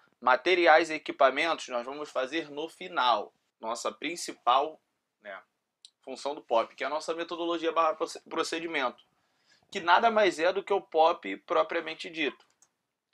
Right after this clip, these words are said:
né? Você vai, eu entrei aqui nesse site, copiei a receita e transformei essa receita num POP, tudo bem? Então, aí vem a parte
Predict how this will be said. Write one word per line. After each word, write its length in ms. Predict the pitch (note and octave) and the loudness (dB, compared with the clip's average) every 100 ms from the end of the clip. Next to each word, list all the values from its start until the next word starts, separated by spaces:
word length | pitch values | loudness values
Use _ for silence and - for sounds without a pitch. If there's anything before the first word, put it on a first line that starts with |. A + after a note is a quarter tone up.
| _ _ _ _ - | _ _ _ _ -10
né? 240 | A2 A2+ - _ _ _ _ _ | -6 -6 -8 _ _ _ _ _
Você 220 | - B2 | -8 -2
vai, 320 | A#2+ C3 C3+ | 4 6 6
eu 120 | B2+ C#3 | 4 0
entrei 300 | C#3 D3+ D3+ | -2 -2 -2
aqui 180 | D3+ | -2
nesse 240 | D3 C#3 - | -4 -4 0
site, 560 | - C#3+ E3 E3+ F#3+ _ _ | 8 10 10 4 -8 _ _
copiei 880 | E3 F3+ - F#3 D3+ D3+ D3 A#2+ _ _ _ _ _ _ _ | 0 0 -2 -6 -2 0 0 -4 _ _ _ _ _ _ _
a 120 | - | -2
receita 500 | B2+ C#3 - D3 D#3+ | 0 0 -4 -6 -6
e 60 | E3+ | -4
transformei 520 | E3 F3 - E3 D3+ | 0 -2 -2 -4 -2
essa 200 | D#3 F3 | -2 -2
receita 420 | E3 D#3 D#3+ D#3 | -4 -4 -6 -4
num 140 | D#3 F3 | -6 0
POP, 360 | F#3 D3+ - - _ _ _ _ _ _ _ | 8 8 8 -18 _ _ _ _ _ _ _
tudo 160 | G#2 G#2+ | -6 0
bem? 260 | C3 F3+ _ _ _ _ _ _ _ _ _ _ _ _ _ - _ _ | 0 0 _ _ _ _ _ _ _ _ _ _ _ _ _ -20 _ _
Então, 400 | - D3 A2 G2+ - | -12 -4 -4 -4 -2
aí 300 | A2+ B2 D#3 | 0 2 0
vem 180 | D3 D#3 | -2 -2
a 80 | C#3+ | 2
parte 800 | C#3 D3 - - B2+ A#2 A2 | 4 4 2 -10 -8 -4 -4